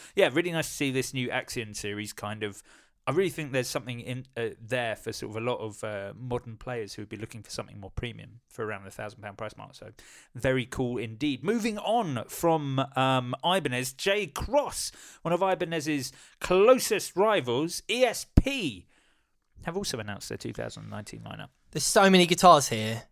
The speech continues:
Speaker 2: <laughs> So many guitars here that I, there's, there's simply no way I can get through all of them. So I'm gonna talk about a couple of the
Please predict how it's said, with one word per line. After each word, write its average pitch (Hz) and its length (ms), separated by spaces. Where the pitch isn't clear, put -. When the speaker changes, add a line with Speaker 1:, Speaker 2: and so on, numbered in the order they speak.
Speaker 2:
<laughs> 143 100
So 196 440
many 180 160
guitars 160 440
here 117 240
that 139 100
I, 135 220
there's, 147 480
there's 139 240
simply 139 680
no 131 200
way 123 220
I 120 60
can 127 160
get 123 160
through 127 160
all 117 100
of 110 80
them. 110 320
So 123 340
I'm 131 140
gonna 147 140
talk 156 200
about 127 360
a - 40
couple 131 280
of 127 80
the 117 260